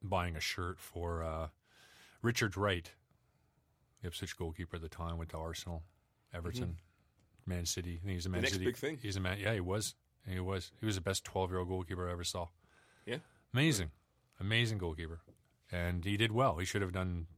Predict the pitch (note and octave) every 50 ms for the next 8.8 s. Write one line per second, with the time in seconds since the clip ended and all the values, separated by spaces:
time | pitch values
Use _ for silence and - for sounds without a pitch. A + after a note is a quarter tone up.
0 | - _ - A2 F#2+ F#2+ F2+ E2 F#2+ A2+ - A#2 F2 F2 E2 D#2+ D#2+ D#2+ E2+ E2+
1 | E2 D#2+ - E2 E2 - - - - - - - - - - _ _ _ _ -
2 | G2+ F#2+ F2 F2+ E2+ E2+ E2 D#2+ D#2+ D#2+ E2+ F#2 G2 F#2 F2 - - F#2 E2+ D#2+
3 | D#2+ D#2 D#2 D#2+ - - - G#2 G#2 - F#2+ G#2 A2 G#2 F#2+ F2 E2+ G2 G2+ F#2+
4 | F2 - - - G2+ F#2+ F#2 F2 - - F2+ F2 F#2 - - G2+ F#2 F2+ F2+ F2+
5 | F#2 F#2 F2+ F2+ E2+ - - - - - - A2+ A2 G2+ A2+ A2+ G#2 G#2+ G#2 -
6 | - - - G#2+ G2+ G2 G2 F#2 - - F#2 F#2 F#2 F#2 F2+ F2 E2+ F#2 F#2 F#2
7 | F#2 F2+ F2+ E2+ - - F#2 F2 E2+ D#2+ F#2 F#2 F2+ F2+ F#2 F#2 F#2 F#2 F2+ E2+
8 | - F#2 F2+ F2+ F2 F2 F2 E2+ E2+ E2+ E2+ E2+ E2+ E2+ E2